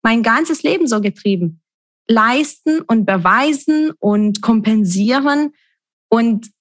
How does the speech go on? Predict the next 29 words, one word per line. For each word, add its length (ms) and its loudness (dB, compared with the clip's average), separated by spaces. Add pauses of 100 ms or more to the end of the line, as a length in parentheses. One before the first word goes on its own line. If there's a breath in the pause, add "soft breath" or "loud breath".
(160)
es 200 0
musste 320 0
das 220 -2
passieren, 360 0
dass 200 -2
ich 140 -2
mal 240 2
selbst 420 -2
für 120 -2
mich 440 -2 (1000)
er-, 240 0
be-, 240 0
begreife, 920 0 (480)
dass 220 -4 (140)
ich 300 0
für 180 0
mich 480 0 (120)
handeln 520 2
muss. 420 -2 (240)
Und 180 2
dann 220 2
kommen 260 0
die 120 -4
anderen. 500 -4 (640)
Und 280 0 (240)
ich 160 2
hätte 160 0
es 160 -4
nicht 380 -2